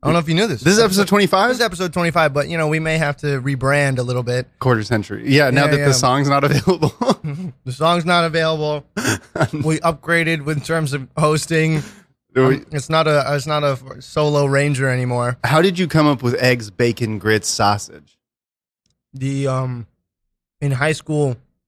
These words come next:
Speaker 1: that video went viral.
Speaker 2: Mm-hmm.
Speaker 1: And then all my friends, we used to go, "Eggs,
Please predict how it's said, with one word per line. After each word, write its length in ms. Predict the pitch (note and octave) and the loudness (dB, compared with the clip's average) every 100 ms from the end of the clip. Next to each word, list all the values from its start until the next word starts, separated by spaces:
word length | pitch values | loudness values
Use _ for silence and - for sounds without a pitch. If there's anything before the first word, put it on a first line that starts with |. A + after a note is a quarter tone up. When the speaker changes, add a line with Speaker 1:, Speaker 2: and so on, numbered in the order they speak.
| _ C3+ | _ _
Speaker 1:
that 280 | C#3+ C#3+ C3 | -4 -2 -4
video 480 | A#2+ C#3 C3+ D3+ | -10 -10 -4 0
went 260 | D3 C#3 A#2 | 0 -2 -2
viral. 480 | A#2 B2 C#3 D3+ D#3 | 0 2 2 0 -2
Speaker 2:
Mm-hmm. 320 | A#2 G#2 G2+ G2+ _ _ _ _ _ | -6 -6 -10 -14 _ _ _ _ _
Speaker 1:
And 160 | C#3+ C#3+ | -6 -2
then 140 | C#3 - | -4 -2
all 260 | C#3+ D#3 | 2 2
my 200 | D3+ C#3+ | 4 2
friends, 480 | C3+ - C#3+ C3+ A#2 | 0 0 0 -2 -4
we 120 | B2 | -6
used 140 | C3 B2 | -6 -6
to 40 | |
go, 160 | A#2+ A2+ - - E3+ | -6 -8 -8 -20 -20
"Eggs, 180 | D#3+ | -20